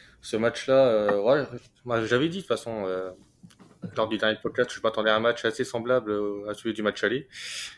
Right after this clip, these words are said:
Au final, euh, enfin, pas vraiment. C'était un match, euh, certes, on a eu, euh, pas mal d'opportunités, mais, pff, ouais, quand, c'était quand même assez, assez ennuyeux, globalement. Bon, on a vu beaucoup de purges, mais c'est pas une purge.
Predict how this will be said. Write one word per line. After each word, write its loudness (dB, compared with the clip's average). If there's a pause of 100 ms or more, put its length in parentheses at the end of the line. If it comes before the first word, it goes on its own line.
(240)
Au -2
final, 4
euh, 0
enfin, -10
pas 4
vraiment. 0
C'était -14
un -4
match, -2
euh, -10
certes, -2
on -2
a 2
eu, 2
euh, 2
pas 0
mal 0
d'opportunités, -4 (800)
mais, 0
pff, -20
ouais, 2
quand, 0 (240)
c'était -12
quand -4
même 2
assez, 0
assez 0
ennuyeux, 2
globalement. 0
Bon, -2 (260)
on 0
a 6
vu 0
beaucoup -6
de -6
purges, 0
mais -4
c'est -2
pas 4
une 0
purge. -4